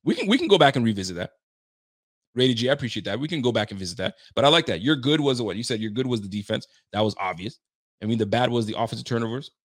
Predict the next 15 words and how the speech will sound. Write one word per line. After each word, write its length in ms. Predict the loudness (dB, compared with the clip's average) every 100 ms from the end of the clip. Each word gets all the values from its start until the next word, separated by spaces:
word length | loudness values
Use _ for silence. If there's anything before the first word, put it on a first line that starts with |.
| _ _ _
Facts. 480 | -8 0 0 0 -8 _ _ _ _ -4
Now, 400 | 0 2 0 -10
the 120 | -16 0
ugly, 420 | 2 2 0 -4 -8 _ _ _
you're 180 | 2 6
right 160 | 6
about 180 | 6 4
that. 300 | 2 0 -2
The 60 | 0
fact 200 | 2 2
that 60 |
you 80 | 0
thought 180 | 2 2
that, 240 | 2 0
uh, 240 | 0 0